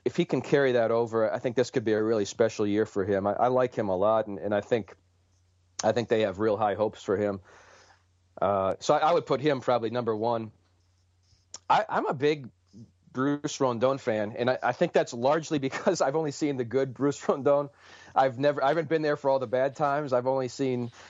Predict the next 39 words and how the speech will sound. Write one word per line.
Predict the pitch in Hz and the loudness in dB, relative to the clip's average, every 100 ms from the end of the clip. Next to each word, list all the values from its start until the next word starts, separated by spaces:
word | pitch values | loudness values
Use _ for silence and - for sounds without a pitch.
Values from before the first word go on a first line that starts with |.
| - - | -20 0
uh, | 117 113 110 | 2 4 0
from | - 120 | -2 -4
July | 113 120 123 123 | 0 2 2 2
forward, | 127 131 127 131 135 151 - - - _ - | 0 0 0 2 0 -4 -14 -20 -20 _ -2
but | 120 135 117 _ - - - | 2 2 0 _ -12 -10 0
I | 170 | 0
think | - 208 | 2 -2
he | - 139 | 0 2
has | 127 - | 0 2
closer | 131 127 120 | 2 2 0
potential. | - 104 135 135 147 135 131 - | -2 2 2 2 2 0 0 -2
I | 123 | 2
like | 123 135 135 | 4 2 2
him | 127 | 0
a | 110 | 2
lot, | 113 123 123 - _ _ - | 4 4 0 -6 _ _ -4
and, | 110 107 107 101 | 0 0 0 0
uh, | 107 104 101 101 - _ | 2 2 0 -2 -8 _
you | 143 | -2
know, | 117 104 - _ - | 0 0 -4 _ 0
it's | 127 - | 0 0
clear | - 151 160 | 2 4 4
Brad | 151 131 147 | 2 2 2
<laughs> | 143 | 2
Ausmus | 190 160 160 143 | 0 0 -2 0
doesn't | 151 143 | 0 0
a-, | 135 127 - - - - | -2 -2 -8 -20 -6 -2
agree | 127 139 151 | 0 2 2
with | 147 | 2
me | 143 135 | 0 0
because | 135 135 127 | 0 0 2
every | 139 139 | 2 2
time | 131 139 131 131 127 - 135 | 2 2 2 -2 -8 -6 -6
we, | - 123 - | -2 -2 0
we | 127 131 | 2 2
ask | 135 - | 2 -4
a | |
question | 117 143 135 131 | 0 2 2 0
that, | 123 | -2